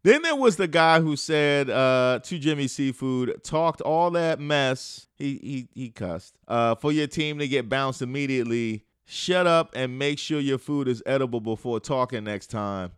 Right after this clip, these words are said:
To which Jimmy's Famous Seafood said, "Stay out of this, Urkel." Now that hit me in a sensitive place because any kid, any black kid who grew up in the eighties or nineties who had glasses and braces and maybe knee pads,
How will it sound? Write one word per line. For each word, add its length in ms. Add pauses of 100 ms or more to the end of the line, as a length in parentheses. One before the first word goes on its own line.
(360)
To 80
which 220
Jimmy's 500
Famous 380
Seafood 480
said, 280
"Stay 240
out 160
of 60
this, 160
Urkel." 380 (220)
Now 180
that 200
hit 200
me 160
in 80
a 40
sensitive 480
place 360 (240)
because 460
any 320
kid, 580 (240)
any 240
black 400
kid 500 (120)
who 200
grew 360
up 280 (160)
in 160
the 80
eighties 420
or 100
nineties 640 (140)
who 160
had 240
glasses 720 (140)
and 200
braces 460
and 100
maybe 300
knee 160
pads, 480